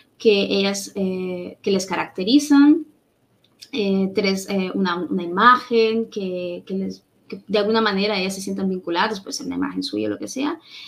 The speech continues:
y hacemos, eh, también tres cosas que son importantes para ellas a la hora de trabajar en equipo. Y lo que hacemos es que una vez que estamos en la sesión, siempre, casi siempre es la primera actividad que hacemos,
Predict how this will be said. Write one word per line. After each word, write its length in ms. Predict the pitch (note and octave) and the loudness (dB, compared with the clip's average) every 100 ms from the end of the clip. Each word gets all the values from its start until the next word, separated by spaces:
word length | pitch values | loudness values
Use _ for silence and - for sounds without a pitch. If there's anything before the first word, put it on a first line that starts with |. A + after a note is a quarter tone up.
| - - - | -20 -14 -2
y 160 | G3 | 2
hacemos, 480 | F#3+ G3 G3+ G#3 G3+ | 2 0 -2 -2 -2
eh, 180 | G3+ F#3+ | -2 -4
también 260 | F#3+ F#3 F#3+ | -2 -4 -4
tres 260 | G3 F#3+ | -6 -6
cosas 280 | - G3 - | -4 -6 -6
que 120 | - | -12
son 140 | G3 G3 | -4 -2
importantes 580 | F#3+ F#3+ F#3 F3+ F3+ F#3+ | -2 -4 -8 -10 -10 -10
para 200 | F#3+ F3+ | -10 -6
ellas 200 | F#3+ F#3+ | -6 -6
a 60 | |
la 100 | F3+ | -8
hora 140 | F3 F3+ | -8 -10
de 80 | F3+ | -10
trabajar 420 | F#3 F3+ - F#3+ | -10 -12 -10 -6
en 120 | F#3 | -6
equipo. 400 | F3+ - - - _ _ _ _ _ - - - - - | -6 -12 -18 -20 _ _ _ _ _ -20 -20 -20 -20 0
Y 540 | A#3 A3+ A3 A3 - - | 4 6 4 2 0 2
lo 160 | G#3+ | 2
que 100 | G#3+ | 2
hacemos 460 | G#3+ C4 C4+ D4 B3+ | 0 4 8 8 6
es 200 | B3+ - | -2 -2
que 360 | - C4+ C#4 - _ _ _ _ - - | 0 0 -2 -14 _ _ _ _ -16 -6
una 260 | G#3 F#3 | -2 0
vez 200 | G#3 A3+ | 2 0
que 80 | G#3+ | -4
estamos 320 | G3 G#3+ A#3 | -6 -2 0
en 120 | A#3+ | 0
la 100 | A#3 | -2
sesión, 600 | A#3 A#3 A#3 C4+ C4 C4+ - | -4 -4 -2 2 2 0 -4
siempre, 480 | - C4 C4 C4 - | -4 -2 0 -4 -6
casi 200 | A#3+ A#3 | -6 -2
siempre 180 | B3+ B3+ | -2 -4
es 60 | |
la 100 | A#3+ | -6
primera 260 | A3+ G#3+ A#3 | -4 -4 -4
actividad 420 | A#3+ A3 G#3 G#3 | -6 -6 -4 -4
que 100 | G#3 | -8
hacemos, 680 | G3 - A3 A3+ C#4 - | -8 -4 -2 -2 -4 -6